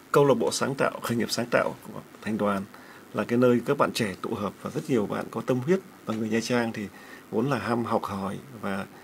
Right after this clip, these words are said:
rất là cầu tiến. Thế thì chúng ta có thể chính cái thời xưa chúng ta hay gọi là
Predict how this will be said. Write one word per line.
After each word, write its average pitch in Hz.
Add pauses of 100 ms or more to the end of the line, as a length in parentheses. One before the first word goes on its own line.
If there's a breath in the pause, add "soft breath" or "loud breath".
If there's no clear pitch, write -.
(300 loud breath)
rất 139
là 101 (460)
cầu 120
tiến. 127 (920 loud breath)
Thế 131
thì 113 (480)
chúng 127
ta 127 (340 loud breath)
có 123
thể 120 (160)
chính 254 (540)
cái 160 (100)
thời 120
xưa 147
chúng 135
ta 143
hay 131
gọi 113
là 101